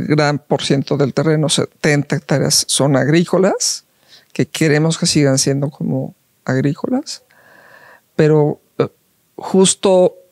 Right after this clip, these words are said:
hay una gran vocación de vinícolas en el... Eh, en el, en, en el estado de Guanajuato, en San Miguel Allende también hay muchas, pero, pues, vides que estén secas la mitad del año, ¿no?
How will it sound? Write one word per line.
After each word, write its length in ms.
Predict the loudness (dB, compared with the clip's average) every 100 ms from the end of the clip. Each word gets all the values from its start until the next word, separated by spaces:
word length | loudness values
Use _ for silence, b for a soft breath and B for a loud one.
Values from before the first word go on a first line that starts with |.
| -4
hay 160 | -2
una 180 | 2 2
gran 240 | 2 2 0
vocación 500 | 0 -2 2 2 4
de 80 |
vinícolas 880 | 4 6 4 4 2 2 0 -4 -4 _
en 220 | -4 0
el... 420 | 0 2 0 0 -2
Eh, 300 | -2 -4 -6 _ _ _ _ _
en 100 | -2
el, 260 | 0 0 -2 -2
en, 360 | 0 2 0 -6 _ _
en 100 | 0
el 140 | 2 2
estado 260 | 2 2 2
de 60 |
Guanajuato, 560 | 2 0 0 0 0 2
en 80 | 0
San 180 | 2
Miguel 220 | 2 4 4
Allende 260 | 4 2
también 360 | 0 0 2 2
hay 80 | 2
muchas, 560 | 0 -2 -4 -6 -10 b b b b b b b _
pero, 360 | 2 2 0 -4 _ _
pues, 260 | -6 0
vides 540 | 4 6 6 4 2 0
que 80 | -2
estén 320 | 0 2 2
secas 340 | 2 0 0
la 80 | 0
mitad 260 | 0 0 0
del 140 | 2
año, 220 | 2 2
¿no? 260 | 2 2